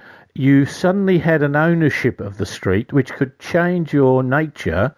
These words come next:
of your thoughts to what that street should be? If it's owned by the local government, well, they should look after it, should be wide and what have you. But if it was really your land, or, uh,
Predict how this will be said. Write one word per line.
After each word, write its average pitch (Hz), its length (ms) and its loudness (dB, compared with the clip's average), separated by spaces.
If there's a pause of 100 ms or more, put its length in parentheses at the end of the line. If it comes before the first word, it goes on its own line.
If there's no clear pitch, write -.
(260)
of 120 200 0
your 123 240 4
thoughts - 580 -4
to 117 140 0
what 117 260 0
that 123 160 -2
street 127 280 -4
should 120 180 -6
be? 127 220 2
If 92 80 -4
it's 131 120 -2
owned 190 180 -2
by 131 220 2 (260)
the 131 100 0
local 131 320 2
government, 110 540 -2
well, 104 280 -2 (160)
they 117 160 0
should 107 240 -2
look 98 180 0
after 104 360 0
it, - 100 -6
should 101 140 -8
be 101 120 2
wide 98 440 2
and 95 140 -2
what 101 140 -2
have 123 180 -2
you. 113 80 2
But 156 240 -4 (500)
if 190 200 -2
it 202 80 0
was 175 180 -2
really 156 300 2
your 151 380 4
land, 135 720 0 (120)
or, 110 180 0
uh, 117 120 0